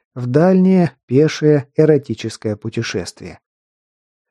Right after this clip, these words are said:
Сама нимфа молчаливо согласилась с таким положением вещей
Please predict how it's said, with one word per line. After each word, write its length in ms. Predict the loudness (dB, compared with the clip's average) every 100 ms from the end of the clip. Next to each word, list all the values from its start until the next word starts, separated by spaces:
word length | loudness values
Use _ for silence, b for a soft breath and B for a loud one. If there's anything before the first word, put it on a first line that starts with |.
| _
Сама 500 | -6 0 2 2 0
нимфа 540 | 0 0 0 -2 -10 -10
молчаливо 600 | -2 0 0 0 2 2
согласилась 720 | 0 0 0 0 0 2 2
с 60 | -2
таким 320 | -6 -2 0
положением 580 | 2 2 2 2 0 -2
вещей 500 | -2 -2 0 0